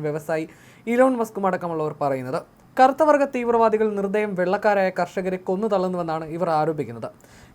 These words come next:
കലാപം ഭയന്ന് നാടുവിടുന്ന വെള്ളക്കാരുടെ സ്വത്തുക്കൾ ബ്ലാക്സ് കൈക്കലാക്കുകയാണെന്നും അവർ ആരോപിക്കുന്നു. ഇതിന്റെ പേരിൽ വലിയ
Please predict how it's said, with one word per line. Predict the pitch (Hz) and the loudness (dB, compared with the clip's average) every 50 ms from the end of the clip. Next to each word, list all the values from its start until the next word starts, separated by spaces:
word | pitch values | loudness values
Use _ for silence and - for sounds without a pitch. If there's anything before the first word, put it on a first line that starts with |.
| - - 277 | 0 4 6
കലാപം | 262 269 294 311 311 311 277 262 | 6 8 8 6 6 4 2 0
ഭയന്ന് | 269 262 254 247 240 226 220 | 0 0 0 0 0 0 0
നാടുവിടുന്ന | 202 208 226 233 247 220 214 208 208 196 175 185 | 2 2 4 4 2 2 0 -2 -4 -2 -2 0
വെള്ളക്കാരുടെ | 180 190 214 208 - 214 196 190 196 190 | 0 0 0 0 0 0 -2 -2 -4 -6
സ്വത്തുക്കൾ | - 185 160 - 185 170 170 160 - - 135 147 156 | -4 -6 -6 -6 -6 -4 -4 -4 -6 -8 -10 -4 0
ബ്ലാക്സ് | 175 170 180 185 - - - - - 190 | 2 2 2 0 -2 -8 -20 -6 -2 0
കൈക്കലാക്കുകയാണെന്നും | 175 180 175 - 196 180 175 175 175 170 165 160 165 175 156 165 | 0 0 0 0 0 0 0 -2 -4 -4 -4 -4 -6 -8 -6 -4
അവർ | 165 151 143 143 | -2 -2 -2 -2
ആരോപിക്കുന്നു. | 147 147 139 135 117 117 123 123 - - - - - - - - - - 262 277 | -2 -4 -4 -6 -8 -10 -12 -12 -12 -14 -20 -20 -20 -20 -20 -20 -8 -4 0 2
ഇതിന്റെ | 302 311 330 262 | 4 4 4 4
പേരിൽ | 277 262 247 247 233 175 175 185 | 4 4 2 2 0 -2 0 2
വലിയ | 202 196 202 240 | 4 4 4 2